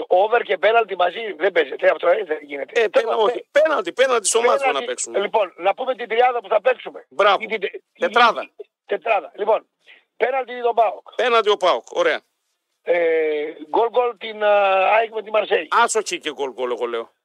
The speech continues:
Speaker 2: Να
Speaker 1: Άσο
Speaker 2: πάρουμε
Speaker 1: εκεί
Speaker 2: απόδοση.
Speaker 1: και γκολ, γκολ. Πολύ
Speaker 2: Ναι.
Speaker 1: ωραία.
Speaker 2: Ωραία.
Speaker 1: Λοιπόν, πάμε.
Speaker 2: Δύο ως τρία τον Παναθηναϊκό.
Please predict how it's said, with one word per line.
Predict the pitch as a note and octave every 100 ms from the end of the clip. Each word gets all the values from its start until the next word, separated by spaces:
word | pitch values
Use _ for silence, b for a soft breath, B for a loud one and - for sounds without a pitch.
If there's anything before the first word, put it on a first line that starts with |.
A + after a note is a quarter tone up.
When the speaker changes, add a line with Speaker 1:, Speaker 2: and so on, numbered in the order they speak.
| _
Speaker 2:
Να | C#3+
Speaker 1:
Άσο | F3+
Speaker 2:
πάρουμε | F#3+ F#3+
Speaker 1:
εκεί | F3
Speaker 2:
απόδοση. | D#3+ A3
Speaker 1:
και | G3+
γκολ, | A3
γκολ. | G3 F3+ -
Πολύ | G#3 A3+
Speaker 2:
Ναι. | G#3
Speaker 1:
ωραία. | D#3+ -
Speaker 2:
Ωραία. | C3+ C#3 F#3+ B3+ B3 _ _ _
Speaker 1:
Λοιπόν, | F#3+ F3 G3 D3+
πάμε. | A3+ A3
Speaker 2:
Δύο | C4
ως | A#3
τρία | B3 B3 A3
τον | G3
Παναθηναϊκό. | F3+ E3+ C#3+ D3 D3 G#3+ C4 C#4